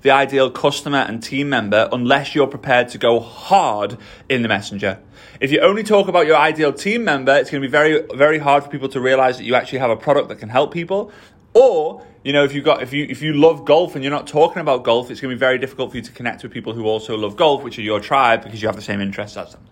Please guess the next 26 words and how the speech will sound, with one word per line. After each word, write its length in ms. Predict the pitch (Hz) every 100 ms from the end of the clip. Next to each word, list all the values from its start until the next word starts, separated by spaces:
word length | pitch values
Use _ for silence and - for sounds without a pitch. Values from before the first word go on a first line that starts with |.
| _ _ -
All 60 | 113
right? 180 | 185 - - - - - -
So, 340 | - 139 - - - -
step 260 | - 214
one 140 | 196 190
is 100 | 180
unaware. 420 | 147 127 98 90 - _ _ _
Step 260 | - 180 -
two 300 | - 156 156
is 200 | 139 135 131
aware. 460 | 131 135 101 - -
Again, 420 | 110 131 95 - -
after 220 | 117 -
step 240 | 127 156 -
two 300 | 156 135 135
is 80 | 117
where 160 | 117
most 240 | 117 120 120
people 240 | 110 107
will 80 | 107
just 160 | 107
go 140 | - 110
in 100 | 104
for 80 | 110
the 80 |
pitch. 380 | 120 135 - -